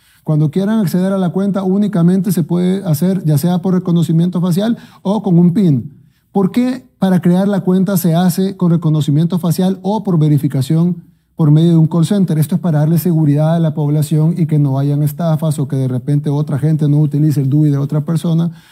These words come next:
sino que va a haber un call center que va a verificar que efectivamente la persona que está registrando su dui sea la persona dueña de ese dui, por lo tanto dueña de esa aplicación y por lo tanto dueña de,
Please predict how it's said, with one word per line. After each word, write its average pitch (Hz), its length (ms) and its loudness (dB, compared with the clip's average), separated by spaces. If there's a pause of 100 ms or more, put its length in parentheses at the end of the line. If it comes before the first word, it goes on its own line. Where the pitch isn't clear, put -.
(120)
sino 208 260 -2
que 302 80 -2
va 185 60 0
a 180 40 2
haber 180 140 4
un 180 80 4
call 180 200 2
center 170 300 2
que 165 80 0
va 147 160 2
a 156 40 2
verificar 151 580 0
que 143 140 -2
efectivamente 156 640 0
la 131 160 -2
persona 156 460 0
que - 60 -4
está 147 200 -4
registrando 151 600 0
su 156 120 -2
dui 175 320 2 (180)
sea 165 280 0
la 160 160 0
persona 151 440 0
dueña 151 360 2
de 127 100 -2
ese 123 160 -4
dui, 143 240 2
por 165 160 -2
lo 151 140 0
tanto 147 280 0
dueña 160 320 2
de 147 80 2
esa 147 140 0
aplicación 170 520 -2 (140)
y 214 120 -2
por 190 180 0
lo 180 100 2
tanto 175 300 0
dueña 160 460 2 (320)
de, 156 460 0